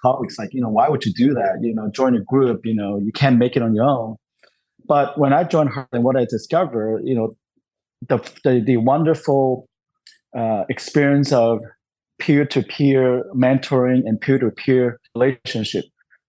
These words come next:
It's a little bit like dental school continuing on to, into professional life. So I really fell in love with the group practice model where, you know, you have a group of colleagues where you can reach out to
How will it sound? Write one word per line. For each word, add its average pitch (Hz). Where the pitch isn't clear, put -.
It's 131
a 147
little 196
bit 175
like 139
dental 143
school 147
continuing 131
on 123
to, 110
into 117
professional 123
life. 107
So 127
I 120
really 160
fell 135
in 117
love 120
with 117
the 110
group 131
practice 123
model 123
where, 110
you 123
know, 123
you 123
have 113
a 117
group 135
of 104
colleagues 135
where 117
you 113
can 113
reach 117
out 139
to 110